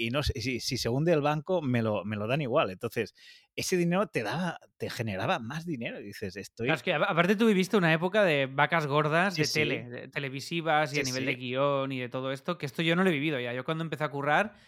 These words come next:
Speaker 2: yo empecé todo ya con la crisis, con la primera crisis fuerte que vino.
Speaker 1: Sí, sí.
Speaker 2: Y,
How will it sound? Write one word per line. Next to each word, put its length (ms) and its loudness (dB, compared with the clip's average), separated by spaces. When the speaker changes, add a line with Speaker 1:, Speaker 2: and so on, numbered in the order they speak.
Speaker 2:
yo 80 0
empecé 260 0
todo 220 4
ya 260 6
con 180 0
la 160 2
crisis, 500 -4
con 120 -2
la 100 0
primera 340 0
crisis 420 -10
fuerte 340 -10
que 100 -10
vino. 320 -8
Speaker 1:
Sí, 160 -4
sí. 240 -6
Speaker 2:
Y, 480 -4